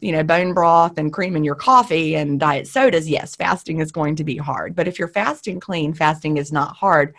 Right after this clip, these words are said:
once you've built up the fasting muscle. And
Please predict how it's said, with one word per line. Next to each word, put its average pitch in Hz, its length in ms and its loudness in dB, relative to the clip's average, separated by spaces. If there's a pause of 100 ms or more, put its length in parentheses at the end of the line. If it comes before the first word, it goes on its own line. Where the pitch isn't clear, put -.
(300)
once 165 220 -4
you've 170 160 -4
built 147 200 -2
up 139 220 -6
the 165 80 -6
fasting 143 520 -4
muscle. 147 480 -4 (520)
And 180 140 -4